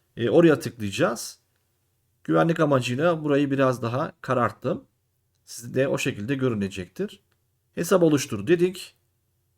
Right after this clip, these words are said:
Daha sonra da devam diyoruz. Evet, görmüş olduğunuz gibi mailimize bir tane posta gönderildiğinden bahsediyor. Hemen mail adresime de girdim. Ve orayı da kabul ettim. Evet, daha sonra devam diyoruz.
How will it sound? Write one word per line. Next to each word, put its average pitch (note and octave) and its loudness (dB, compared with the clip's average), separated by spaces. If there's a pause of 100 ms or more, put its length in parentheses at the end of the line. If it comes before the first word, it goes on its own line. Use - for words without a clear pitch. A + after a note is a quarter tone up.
(540)
Daha E3 0
sonra B2 -2
da C#3+ -4
devam A2 0
diyoruz. A#2+ -8 (420)
Evet, - -8
görmüş F#3 4
olduğunuz C#3+ 2
gibi C#3+ 0
mailimize D#3 2
bir E3 0
tane D#3+ -2
posta E3 2
gönderildiğinden G2 -2
bahsediyor. F#2 -8 (560)
Hemen D3+ -4
mail D3+ 4
adresime A2+ 0
de F#2+ -8
girdim. C3+ -4 (720)
Ve - -6
orayı A#2 2
da C3+ -2
kabul B2+ -2
ettim. D#3 -6 (2000)
Evet, C3+ -4
daha D3+ 4
sonra C3 -4
devam C3 4
diyoruz. G2 -8